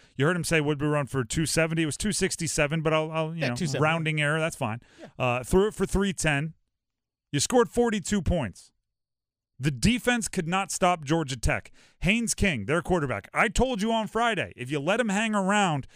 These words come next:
Speaker 1: he is good enough to beat you in the end. And I told you to just ask Miami. Turns out you didn't even let him hang around. You let him push you around all the way up until the end where he continued pushing you around.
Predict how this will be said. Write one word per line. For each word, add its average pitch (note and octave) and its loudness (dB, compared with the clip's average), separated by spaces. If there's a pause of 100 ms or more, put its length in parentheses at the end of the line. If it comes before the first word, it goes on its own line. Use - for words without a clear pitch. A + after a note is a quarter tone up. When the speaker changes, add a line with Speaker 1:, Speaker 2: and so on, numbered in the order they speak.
(140)
Speaker 1:
he F#3 -2
is C3 -4
good D3 4
enough G#3 -2
to D#3+ 2
beat D#3 2
you F#3 -2
in E3 -2
the D3 0
end. D3 4 (240)
And A#2+ -2
I A#2 0
told D#3 0
you E3+ 2
to F3 0
just F#3+ 4
ask G#3 2
Miami. F#3 0 (300)
Turns B3 4
out A3+ 2
you G#3 -4
didn't G3+ -2
even G3 -4
let G3+ 2
him F3+ -4
hang F#3+ 0
around. B2+ -2
You D3+ -4
let G3+ 2
him E3 -4
push - -2
you F3+ 2
around C#3+ 2 (220)
all A3 2
the G3 0
way F#3+ 0
up D#3+ -2
until F#3+ 0
the E3 0
end F3 0
where E3 2
he F3+ 0
continued G#3 -2
pushing C#3 -2
you A#2+ 2
around. F#2 -6